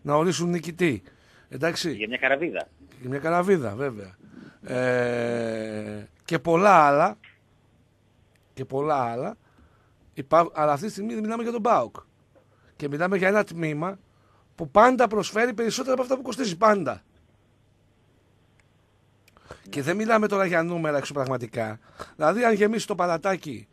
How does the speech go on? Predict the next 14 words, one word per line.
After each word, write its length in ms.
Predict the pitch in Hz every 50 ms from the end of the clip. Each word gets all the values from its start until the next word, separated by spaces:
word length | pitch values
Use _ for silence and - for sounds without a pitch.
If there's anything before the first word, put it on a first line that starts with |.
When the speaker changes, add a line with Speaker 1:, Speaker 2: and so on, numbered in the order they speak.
| _ _ _ _ _ _ _ _
Speaker 1:
ωραία, 380 | - 143 156 190 185 160 139 131
την, 280 | - 160 151 147 143
ε, 180 | 139 135 131 131
Κυριακή 680 | 127 151 147 135 139 127 - - 147 160 196 - - _ _ _ _ _ _ _ _ _ _ _ _ _ _ _ _ _ _ _ _ _ _ _ -
και 120 | - 175
πληρώσουν 420 | 160 156 170 196 214 185 - 175 180
όλοι 140 | 190 185 165
εισιτήριο, 580 | 131 156 139 135 147 147 147 175 220 233 220
όχι 140 | 202 160 175
να 120 | 170 147
μπουν 120 | 139 143 135
τζάμπα, 380 | 131 135 127 135 160 233 311 - _ _ _ _ _ _ _ _ _ _ -
εντάξει, 300 | - 151 208 202 - -
καλύπτεται, 840 | - 196 175 165 170 185 190 180 - - - 170 - 226 247 269 -